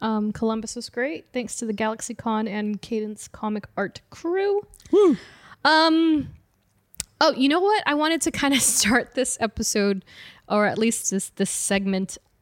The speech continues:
Speaker 1: Uh, a good friend of mine, Cass, gave me the Marvel Funko Advent Calendar.
Speaker 2: I saw, or I see.
Speaker 1: Uh, yes, and, and they're,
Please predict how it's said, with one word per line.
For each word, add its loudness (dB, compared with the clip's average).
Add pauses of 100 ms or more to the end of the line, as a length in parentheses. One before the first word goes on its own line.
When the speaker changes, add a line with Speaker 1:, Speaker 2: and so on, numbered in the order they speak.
Speaker 1:
Uh, 4 (260)
a 0
good 0
friend 0
of -2
mine, 2
Cass, -2 (440)
gave 2
me 2 (200)
the 2
Marvel 4
Funko 0
Advent 0
Calendar. 2
Speaker 2:
I 4
saw, 4 (100)
or 2
I 8
see. 4
Speaker 1:
Uh, 4
yes, 4
and, 0
and 4
they're, 2